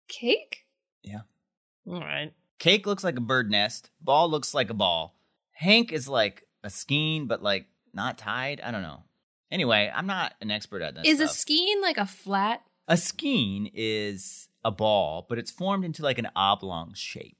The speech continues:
Speaker 1: Uh-huh, uh-huh. My mom's got skeins.
Speaker 2: Yeah.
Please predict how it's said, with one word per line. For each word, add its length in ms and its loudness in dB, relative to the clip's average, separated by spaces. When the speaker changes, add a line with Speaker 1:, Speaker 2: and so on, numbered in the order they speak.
Speaker 1:
Uh-huh, 220 4
uh-huh. 520 -2
My 120 -2
mom's 240 0
got 160 -10
skeins. 480 -10
Speaker 2:
Yeah. 200 -4